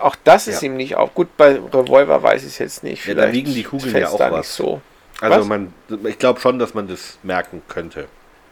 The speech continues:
Speaker 2: Aber dass die, also seitdem die Waffen nicht mehr kontrolliert haben, nochmal, ist irgendwie schon
Speaker 1: Ja, dass sie
Speaker 2: komisch.
Speaker 1: die in den scheiß Ballon liegen lassen.
Speaker 2: Ja, das kann ich mir auch noch vorstellen, vielleicht, dass du sie schon mal hintun, dass du sie dran hast, aber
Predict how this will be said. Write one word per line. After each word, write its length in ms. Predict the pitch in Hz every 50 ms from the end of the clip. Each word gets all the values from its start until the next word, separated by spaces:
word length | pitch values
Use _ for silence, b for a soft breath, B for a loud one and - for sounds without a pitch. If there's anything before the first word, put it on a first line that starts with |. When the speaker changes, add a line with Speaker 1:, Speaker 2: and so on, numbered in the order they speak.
| _ _ _ _ _ _ _ _ _ B B B B B B B B B
Speaker 2:
Aber 140 | B 123 135
dass 220 | 123 143 143 - -
die, 160 | 147 143 -
also 220 | - 123 120 127 117
seitdem 760 | - - 123 151 - - - - 135 151 160 156 147 123 104 - _ _ _ _ _ _ _ -
die 160 | 120 117 - - _ _ _ _ -
Waffen 400 | 113 117 135 151 - - 143 127
nicht 240 | 123 131 123 - -
mehr 120 | 120 117
kontrolliert 680 | 113 - 120 113 107 - - 107 101 120 147 147 - 101
haben, 300 | 101 92 90 - 95 92
nochmal, 420 | 92 87 - 92 87 82 82 82
ist 260 | 82 - 107 - - -
irgendwie 280 | - 101 98 92 95 95
schon 160 | - - -
Speaker 1:
Ja, 60 | 165
dass 240 | 165 196 196 196 202
sie 80 | 208
Speaker 2:
komisch. 100 | 196 - 208 208 202
Speaker 1:
die 120 | 202 202
in 80 | 202 190
den 260 | 190 190 196 190 180
scheiß 360 | - - 202 185 202 202 -
Ballon 440 | - - 180 175 170 185 214 269 302
liegen 360 | 311 277 262 220 214 196 196 170
lassen. 580 | 151 147 139 135 135 - - 139 139 147 139 - _ _ - _ _ _ _ _ _ _ _ _ _ _ - -
Speaker 2:
Ja, 120 | 135 185
das 200 | 220 254 262 -
kann 160 | - - - 254
ich 100 | 269 220
mir 100 | 214 185
auch 40 | 233
noch 140 | 302 311 -
vorstellen, 500 | - 160 151 143 139 - - 131 127 123 113
vielleicht, 260 | 113 110 110 117 -
dass 120 | - 127 123
du 100 | - 127 120
sie 120 | 123 127
schon 160 | - - 131
mal 100 | 127 120 117
hintun, 420 | 139 170 220 202 - 202 196 175
dass 160 | 156 - -
du 80 | - 127
sie 60 | 120
dran 180 | 123 117 113 113
hast, 400 | - 151 196 196 - - - -
aber 280 | - 143 139 143 139 139